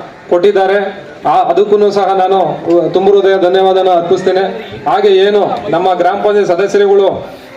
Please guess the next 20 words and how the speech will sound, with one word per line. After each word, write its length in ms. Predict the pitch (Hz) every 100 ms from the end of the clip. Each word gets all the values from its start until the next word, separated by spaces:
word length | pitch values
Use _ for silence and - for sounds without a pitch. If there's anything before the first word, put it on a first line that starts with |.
| -
ಎಲ್ಲ 300 | 170 202 208
ಸೇರಿ 280 | 202 202 196
ಈ 140 | 196
ಗ್ರಾಮ 260 | 165 185 202
ಸಭೆಯನ್ನ 360 | 202 196 196 190 156
ಯಶಸ್ವಿಯಾಗಿ 480 | 156 202 - 208 196
ನಡೆಸ್ಕೊಟ್ಟಿದ್ದಾರೆ, 880 | 185 180 - 196 190 180 196 175 -
ಅವ್ರಿಗೂ 300 | 151 196 202
ಸಹ 220 | 185 190
ನಾನು 300 | 190 190 180 160 - - -
ತುಂಬು 200 | 190 196
ಹೃದಯದ 320 | 196 190 190
ಅಭಿನಂದನೆಗಳನ್ನ 640 | 185 175 190 190 190 185
ಸಲ್-, 380 | 180 180 - -
ಸಲ್ಲಿಸ್ತೀನಿ. 460 | 180 185 - 185 190 185 160 147 139
ಹಾಗೆ 220 | 156 202 202
ನಮ್ಮ 300 | 190 190 190 - - - - - - - - -
ಪಂಚಾಯತಿಯ 520 | 170 185 208 196 196 175
ಸಿಬ್ಬಂದಿ 380 | 190 202 220 208
ವರ್ಗ 240 | 196